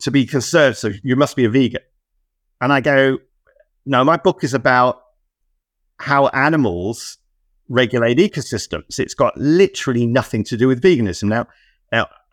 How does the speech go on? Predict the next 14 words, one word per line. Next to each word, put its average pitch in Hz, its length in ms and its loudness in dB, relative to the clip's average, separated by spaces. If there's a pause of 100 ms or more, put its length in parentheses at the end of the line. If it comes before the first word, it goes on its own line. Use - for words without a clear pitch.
(140)
it 139 120 -8
turns 151 300 0
out 110 160 0
that 113 80 0
I 120 140 0
actually 131 320 -2
have 113 180 -2 (240)
quite 123 340 -2
a 113 60 -10
few 131 500 0
significant 110 760 -4
dietary 123 460 0
problems, 95 540 -6
and, 107 180 -2